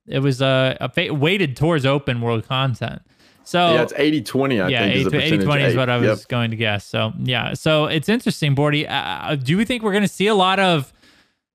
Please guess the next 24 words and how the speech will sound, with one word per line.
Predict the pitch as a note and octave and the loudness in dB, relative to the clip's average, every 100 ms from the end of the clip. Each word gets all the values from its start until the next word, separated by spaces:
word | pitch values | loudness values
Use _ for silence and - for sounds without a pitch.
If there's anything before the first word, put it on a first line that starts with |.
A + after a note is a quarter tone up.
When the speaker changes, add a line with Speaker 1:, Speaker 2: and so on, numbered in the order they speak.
| - | -4
Speaker 1:
like, | C#3+ C#3 | -2 0
open | C#3+ F3 G3 G#3+ D#3+ | 2 2 2 2 4
world | D3 E3+ G#3+ E3+ | 4 4 2 2
raid | C#3 D#3+ A3 | 2 0 0
encounters | A3+ G#3 G#3+ B3 G3+ | 0 0 2 2 2
like | F3 F3+ C#3 | 2 0 0
this, | D#3+ B3+ - | 0 0 0
or | F3 | 0
do | D#3+ | 0
you | F#3 | 0
think | G3 D#3+ | 0 0
these | E3+ D3 | -2 0
bosses | D#3+ D#3 D#3 D3+ | 0 0 0 -2
are | C3+ C3 | 0 0
part | - C#3 C#3+ | 0 2 2
of | C3+ B2+ A#2 - _ _ _ _ _ _ _ _ | 2 2 0 -6 _ _ _ _ _ _ _ _
one | - C#3 C#3 | -4 0 0
of | B2 | 2
the | B2 A#2 | 0 0
closed, | - - C#3+ D#3+ D3+ C3 A2+ G2+ G2+ - - _ - | -4 -2 2 4 4 2 2 -2 -6 -18 -20 _ -6
uh, | A#2 A2 G#2+ G#2+ - C#3+ | -2 0 0 -2 -4 -2
instance | E3 - - A2 - - | -2 -2 -4 -4 -6 -12
type | - A2 - | -4 -4 -2
raids? | A2 G#2+ - - - | -4 -4 -8 -14 -20